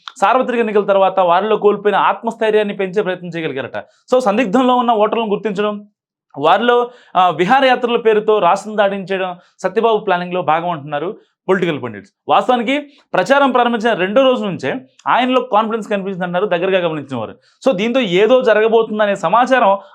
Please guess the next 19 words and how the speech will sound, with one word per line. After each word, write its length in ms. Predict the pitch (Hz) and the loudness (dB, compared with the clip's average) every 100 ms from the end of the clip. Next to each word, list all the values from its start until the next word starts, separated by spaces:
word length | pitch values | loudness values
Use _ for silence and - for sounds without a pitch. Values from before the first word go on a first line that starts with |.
| - | -2
ఆయనకు 240 | 208 208 | 0 -2
ముందుగానే 460 | 170 202 247 254 240 | -6 -4 0 0 0
ఉందన్న 320 | 226 214 202 | -2 -2 0
అభిప్రాయం 420 | 202 208 214 202 | 0 0 0 0
బలపడుతుంది. 520 | 160 156 143 110 95 - _ - - | -2 -2 -4 -8 -16 -20 _ -12 0
So 60 | 254 | 2
ఆ 280 | 139 147 | 4 2
దిశగా 400 | 202 247 190 226 294 _ - | 0 -4 0 0 0 _ -4
పైనుంచి 420 | 190 254 277 262 | 0 2 0 0
నరుక్కొని 480 | 233 233 233 240 226 | 0 0 0 -2 0
రావడంలో 400 | 214 202 202 208 | 0 0 0 -2
సక్సెస్ 300 | 202 190 - | -2 -4 0
అయ్యారన్నది 500 | 196 185 180 180 196 | 0 0 -2 -4 -6
సన్నిహిత 280 | 247 208 214 | -4 -2 0
వర్గాల్లో 360 | 202 175 180 175 | -2 0 -2 -2
జరుగుతున్న 360 | 160 185 196 | -4 -6 -6
చర్చ. 200 | 156 120 - _ _ _ | -6 -6 -10 _ _ _
ఇప్పుడున్న 440 | 160 165 254 247 277 | -10 -2 0 2 4
రాజకీయ 440 | 254 233 226 254 | 4 2 -2 0